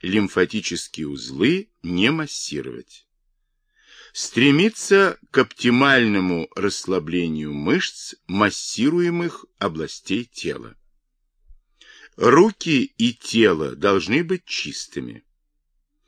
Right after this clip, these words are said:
В некоторых случаях самомассаж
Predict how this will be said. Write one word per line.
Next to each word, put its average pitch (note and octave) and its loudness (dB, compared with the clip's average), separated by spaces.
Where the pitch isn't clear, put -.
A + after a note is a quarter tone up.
В F2 -6
некоторых F#3 2
случаях A2+ -2
самомассаж A2 0